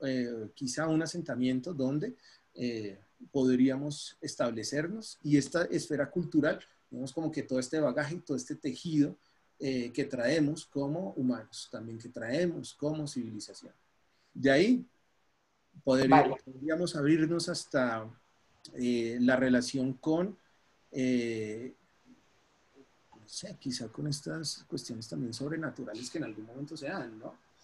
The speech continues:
Speaker 2: <laughs>
Speaker 1: Con, con, con Dios, con, eh,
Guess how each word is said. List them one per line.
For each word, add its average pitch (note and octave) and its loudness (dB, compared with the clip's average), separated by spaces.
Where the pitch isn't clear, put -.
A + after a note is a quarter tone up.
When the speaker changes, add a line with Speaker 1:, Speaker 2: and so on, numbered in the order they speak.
Speaker 2:
<laughs> - -6
Speaker 1:
Con, D3 -10
con, C3+ 0
con B2+ 4
Dios, F3+ 6
con, B2 -2
eh, A2 -8